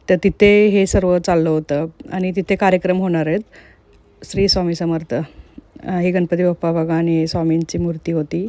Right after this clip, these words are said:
अ, इकडे पण ही स्वामींची मूर्ती आणि ते हे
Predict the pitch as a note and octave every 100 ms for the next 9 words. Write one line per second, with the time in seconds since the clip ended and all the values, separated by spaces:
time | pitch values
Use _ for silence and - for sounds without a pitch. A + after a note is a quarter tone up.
0 | - - - - _ _ - F#3 F#3 F3
1 | F3 F3 F3+ F3 - F3+ F3 F3 F3 E3+
2 | E3+ F#3 F3+ E3 F3 E3 - E3 E3 E3